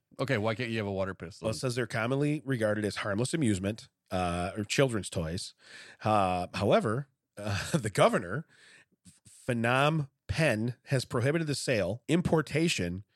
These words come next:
Speaker 2: and possession of water pistols in the city. There, I guess it's real big. They use them during New Year's Eve celebrations. Well, I can tell you right now, I've seen New Year's Eve celebrations here. If everybody pulled out a pistol, it would be weird.
Speaker 1: Do you remember when we were kids, like, the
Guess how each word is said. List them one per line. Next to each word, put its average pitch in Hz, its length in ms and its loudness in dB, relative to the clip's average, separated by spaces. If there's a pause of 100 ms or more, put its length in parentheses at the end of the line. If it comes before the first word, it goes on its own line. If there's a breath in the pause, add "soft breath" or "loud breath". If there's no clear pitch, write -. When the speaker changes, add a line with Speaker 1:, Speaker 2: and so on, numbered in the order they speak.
(200)
Speaker 2:
and 123 180 0
possession 131 440 2
of 95 100 -4
water 127 220 2
pistols - 520 -8
in 98 80 -6
the 95 60 -4
city. 82 400 -8 (960)
There, 117 200 0
I 110 60 -4
guess 143 180 0
it's - 160 -8
real 156 120 2
big. 139 180 0
They 113 80 0
use 131 160 0
them 123 140 -2
during 107 300 -2
New 113 120 2
Year's 123 280 2
Eve 113 160 0
celebrations. 98 800 -2
Well, 104 220 2
I 127 80 2
can 135 160 -4
tell 135 160 -2
you 110 120 0
right 104 180 2
now, 95 280 -4
I've 107 160 -2
seen 113 380 -2 (400 loud breath)
New 120 80 4
Year's 110 240 2
Eve 104 140 -2
celebrations 104 560 -2
here. 104 240 0
If 92 140 -8
everybody 139 300 0
pulled 123 220 0
out 113 120 2
a 85 40 -10
pistol, - 480 -2 (500)
it 110 100 0
would 123 120 2
be 113 120 0
weird. 92 280 -2
Speaker 1:
Do - 80 0
you 160 60 6
remember 240 260 2
when 117 80 2
we 120 100 4
were 147 100 0
kids, 127 380 -6
like, 92 160 -2 (100)
the 85 560 -6